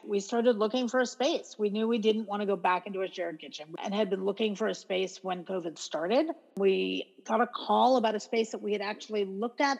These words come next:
a year before covid. We couldn't afford it. We, it wasn't exactly right. And now the people had moved out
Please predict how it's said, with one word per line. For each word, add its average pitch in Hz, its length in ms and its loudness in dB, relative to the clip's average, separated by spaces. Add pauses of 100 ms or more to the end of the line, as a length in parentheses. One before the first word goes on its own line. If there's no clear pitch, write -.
a 214 40 -4
year 208 380 2
before 233 640 -2
covid. 165 320 -6 (140)
We 185 140 0
couldn't 190 240 -2
afford 392 340 6
it. 330 260 6
We, 220 140 6
it 214 180 0
wasn't 202 240 0
exactly 254 480 0
right. 214 480 0 (180)
And 208 140 -2
now 226 160 2
the 240 80 0
people 226 220 0
had 202 80 -2
moved 214 220 2
out 220 260 2